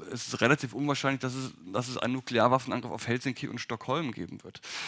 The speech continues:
Es ist ja interessant, dass Schweden und Finnland zu einem ganz bestimmten Moment ihre Bereitschaft erklärt haben, in die nato einzutreten, nämlich in einem Moment der Schwäche, ähm, ähm,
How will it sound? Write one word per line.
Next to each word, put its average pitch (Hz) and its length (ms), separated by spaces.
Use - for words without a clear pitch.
Es - 80
ist - 40
ja 135 60
interessant, 131 520
dass 123 140
Schweden 143 280
und 113 120
Finnland 139 380
zu - 100
einem 120 180
ganz 131 320
bestimmten 123 460
Moment 120 580
ihre 127 240
Bereitschaft 113 540
erklärt 117 300
haben, 110 120
in 107 60
die 104 80
nato 104 360
einzutreten, 107 640
nämlich 120 200
in 120 140
einem 117 100
Moment 113 300
der 110 60
Schwäche, 110 420
ähm, 104 320
ähm, 101 400